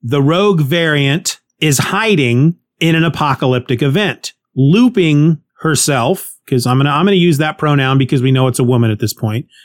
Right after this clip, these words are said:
I mean, we don't know it at this point in the show, but if we've seen the, the entire episode, we know it's a woman.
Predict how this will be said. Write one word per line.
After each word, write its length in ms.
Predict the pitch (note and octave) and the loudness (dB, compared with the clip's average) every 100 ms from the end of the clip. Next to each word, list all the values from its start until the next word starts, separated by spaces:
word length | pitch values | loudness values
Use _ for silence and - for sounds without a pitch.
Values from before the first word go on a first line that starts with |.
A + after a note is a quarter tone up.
| _ | _
I 40 | C#3 | 0
mean, 80 | |
we 100 | D3+ | 2
don't 260 | E3+ F#3 F#3 | 2 0 2
know 200 | F3 F3+ | 2 0
it 180 | F3 F3+ _ - | -2 -6 _ -6
at 180 | D3+ - | -4 -2
this 180 | D#3 | -2
point 240 | - E3+ D3+ | -2 0 2
in 80 | C#3+ | 2
the 80 | |
show, 360 | B2+ E3 D3+ D3+ | 0 0 0 0
but 240 | C#3+ D3+ | 0 -2
if 200 | D#3 B2+ | -2 0
we've 160 | C3+ B2 | 0 0
seen 240 | - D#3 | 0 2
the, 340 | D3 C#3+ - - | 2 0 -2 -4
the 100 | C#3 | 0
entire 340 | C3 B2+ C3+ C3 | 0 0 -2 -2
episode, 360 | B2 - A#2+ | -4 -2 0
we 100 | B2 | 2
know 120 | A#2+ | 2
it's 120 | A2+ A2+ | 0 -2
a 20 | |
woman. 240 | G#2+ F#2 | -4 -6